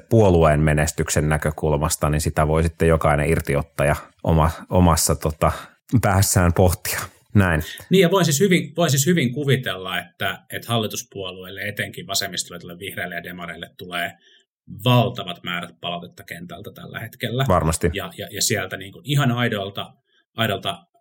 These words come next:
Speaker 2: sairaanhoitajilta, lähihoitajilta, terveydenhoitajilta, jotka ovat, ovat tosi vaikeassa paikassa ja, ja tota, varsinkin niin kuin nousevien kustannusten keskellä niin kuin aivan kusisessa tilanteessa
Speaker 1: Mm.
Speaker 2: ja, ja tota, kertovat tätä hätäänsä, hätäänsä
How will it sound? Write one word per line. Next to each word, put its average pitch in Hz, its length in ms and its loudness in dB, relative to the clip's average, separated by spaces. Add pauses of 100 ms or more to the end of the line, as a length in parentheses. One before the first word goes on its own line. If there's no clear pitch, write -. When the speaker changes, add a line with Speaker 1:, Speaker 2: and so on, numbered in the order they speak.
Speaker 2:
sairaanhoitajilta, 90 840 -6
lähihoitajilta, 85 720 -12
terveydenhoitajilta, 87 920 -12
jotka 87 320 -14
ovat, 87 160 -10 (440)
ovat 95 280 -6
tosi 120 260 0
vaikeassa 95 540 -4
paikassa 85 500 -4
ja, 82 220 -10
ja 87 160 -14
tota, 113 440 -10
varsinkin 95 380 -8
niin 90 100 -10
kuin 90 100 -16
nousevien 90 400 -12
kustannusten - 540 -14
keskellä 90 360 -8
niin 85 180 -16
kuin 95 160 -16
aivan 113 260 -6
kusisessa 120 420 -2
tilanteessa 98 680 -6 (120)
Speaker 1:
Mm. 87 300 6
Speaker 2:
ja, 92 160 -2
ja 92 120 -10
tota, 85 480 -10
kertovat 92 400 -6
tätä 90 200 -10
hätäänsä, 101 460 -6 (380)
hätäänsä 98 340 -6